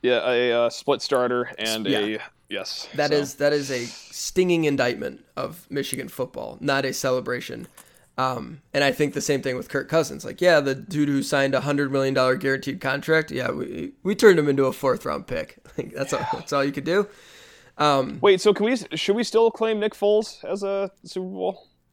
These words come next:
Speaker 2: Yeah, 'cause,
Speaker 1: quarterback?
Speaker 2: yeah, 'cause
Speaker 1: Okay.
Speaker 2: Nick Foles wasn't even good enough. That's how good <laughs> Michigan State was.
Speaker 1: Yeah, that's right. <laughs> All right.
Speaker 2: <laughs>
Speaker 1: Nice. Love it.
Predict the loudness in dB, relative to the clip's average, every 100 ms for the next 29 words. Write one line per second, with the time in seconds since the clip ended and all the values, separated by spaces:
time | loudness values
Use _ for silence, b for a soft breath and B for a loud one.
0 | _ _ _ _ 2 2 2 0 2 2
1 | 6 6 4 0 2 0 2 2 2 0
2 | 0 -4 -6 -8 -4 -4 -4 -8 -14 -6
3 | -4 -2 -2 -4 -6 -4 -4 -6 -10 -2
4 | -2 -2 -2 2 4 6 6 8 6 4
5 | 2 2 0 0 4 6 6 2 0 -2
6 | -2 0 2 4 2 0 2 2 2